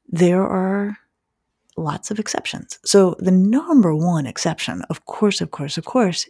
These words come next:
is if somebody safety, like, life or death situation, right? I mean, you don't sleep on anything where a kid has,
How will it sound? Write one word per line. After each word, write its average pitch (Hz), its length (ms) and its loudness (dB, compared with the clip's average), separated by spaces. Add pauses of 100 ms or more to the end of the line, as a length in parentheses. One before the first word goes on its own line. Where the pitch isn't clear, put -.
(140)
is 190 140 4
if 185 100 0
somebody 233 640 -2 (120)
safety, - 680 -4
like, 170 300 0 (240)
life 196 320 2
or 185 60 0
death 160 200 -2
situation, - 640 -6
right? 151 240 -2
I 156 80 0
mean, 165 300 0
you 185 160 6
don't 185 480 2 (1000)
sleep 151 480 0
on 151 300 -2
anything 151 800 -2
where 147 420 -4
a 156 60 -8
kid 151 240 -6
has, 143 280 -6